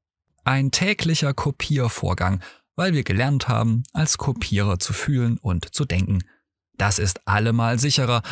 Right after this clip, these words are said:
als sich aus der Deckung zu wagen und stirnrunzelnd zu hinterfragen, was zum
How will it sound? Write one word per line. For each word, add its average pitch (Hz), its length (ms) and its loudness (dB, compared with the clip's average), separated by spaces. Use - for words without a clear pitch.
als 113 240 0
sich 113 220 -2
aus 107 120 0
der 98 120 2
Deckung 147 400 0
zu 113 260 0
wagen 123 400 2
und 110 200 0
stirnrunzelnd 180 1120 0
zu - 140 0
hinterfragen, 156 640 2
was 190 440 -2
zum 170 320 0